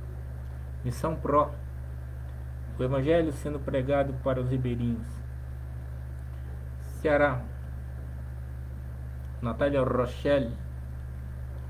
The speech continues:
foi bênção do céu, culto da vitória em Cristo.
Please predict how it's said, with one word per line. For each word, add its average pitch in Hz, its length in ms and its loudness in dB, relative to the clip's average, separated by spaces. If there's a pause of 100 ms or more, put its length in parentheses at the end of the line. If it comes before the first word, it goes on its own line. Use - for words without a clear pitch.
(540)
foi 131 120 2
bênção 156 340 2
do 139 100 0
céu, 127 380 2 (1160)
culto 180 320 2 (260)
da 135 120 6
vitória 143 420 2
em 127 60 -2
Cristo. 131 400 -2